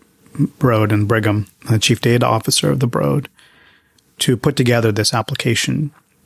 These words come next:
And we came close, but we didn't end up winning the competition.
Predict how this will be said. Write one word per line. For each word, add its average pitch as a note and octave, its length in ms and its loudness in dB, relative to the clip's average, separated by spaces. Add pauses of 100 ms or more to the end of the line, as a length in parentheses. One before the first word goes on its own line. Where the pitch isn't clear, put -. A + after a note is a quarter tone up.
(120)
And B2+ 160 4
we C#3 60 4
came E3+ 200 0
close, A2+ 360 0
but A#2 140 -2
we A#2 100 0
didn't A#2 180 2
end A2 160 0
up A2 80 0
winning A2 240 0
the G#2+ 60 -4
competition. B2 760 -2